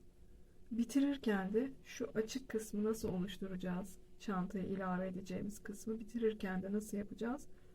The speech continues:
onu göstereceğim. Birkaç sıra örelim, ondan sonra birlikte devam edelim. Evet, bu kadar ördüm. Çok kısa ördüm ben. Sadece örnek göstermek için. Şimdi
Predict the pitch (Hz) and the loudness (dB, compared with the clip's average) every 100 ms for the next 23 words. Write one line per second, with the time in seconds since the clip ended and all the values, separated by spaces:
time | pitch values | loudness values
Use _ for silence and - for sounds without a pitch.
0 | - 233 214 185 170 - 190 180 - 208 | -4 4 4 6 2 0 -2 -2 -2 0
1 | 254 302 269 262 - 214 220 262 226 294 | 0 2 2 2 2 2 4 8 8 6
2 | 240 220 196 190 190 220 214 190 185 - | 4 4 4 2 2 4 4 2 0 0
3 | - - - - - - - - - - | -2 -2 -4 -4 -6 -8 -16 -16 -16 -16
4 | - - - - - - 254 254 - 254 | -14 -14 -12 -12 -12 -2 2 2 2 0
5 | 269 240 226 - 247 226 240 - - - | 2 4 4 4 4 4 2 0 -14 -18
6 | - 262 - - 254 220 185 180 175 202 | -6 -6 -6 -4 2 4 4 0 0 0
7 | 269 - - 233 220 214 214 208 208 208 | -2 -6 -4 2 4 4 2 2 2 0
8 | 185 - 185 185 185 190 - 302 - - | -4 -2 0 2 0 -4 -10 -12 -10 -10
9 | - - - - - - - - - - | -10 -10 -8 -4 -4 -2 -4 -6 -4 0
10 | 294 254 262 | 2 2 2